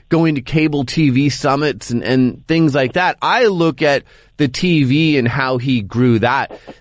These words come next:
The N B A is on in two hundred different countries around the world. And, you know, again, when he took over,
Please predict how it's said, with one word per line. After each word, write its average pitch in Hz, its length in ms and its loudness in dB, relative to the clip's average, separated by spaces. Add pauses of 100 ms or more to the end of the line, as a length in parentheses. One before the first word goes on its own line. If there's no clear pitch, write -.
The - 120 0
N 202 160 0
B 156 140 2
A 165 320 0
is 139 220 0
on 156 280 2
in 135 140 2
two 185 280 -2
hundred 156 440 0
different - 420 -4
countries 107 720 -6 (120)
around 123 400 0
the 113 80 0
world. 110 540 0
And, 117 420 0 (260)
you 202 80 -2
know, 147 100 2
again, 143 380 0 (160)
when 160 160 2
he 214 100 2
took 202 240 0
over, 190 380 2